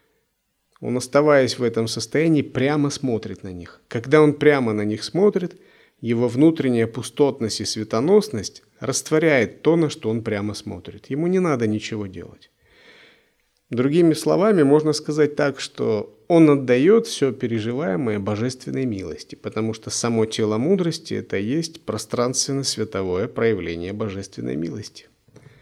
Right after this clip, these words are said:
Например, я видел тело мудрости гуру Брахмананды.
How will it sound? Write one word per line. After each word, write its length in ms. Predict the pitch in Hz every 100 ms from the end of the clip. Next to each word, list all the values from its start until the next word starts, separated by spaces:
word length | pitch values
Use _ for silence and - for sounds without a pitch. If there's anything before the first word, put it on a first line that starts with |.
| _ _ _ _ -
Например, 420 | 117 123 131 175
я 160 | 165 127
видел 320 | 127 131 156
тело 280 | 156 127 117
мудрости 480 | 98 92 113 - 117
гуру 280 | 110 98
Брахмананды. 680 | 107 107 123 135 143 107 87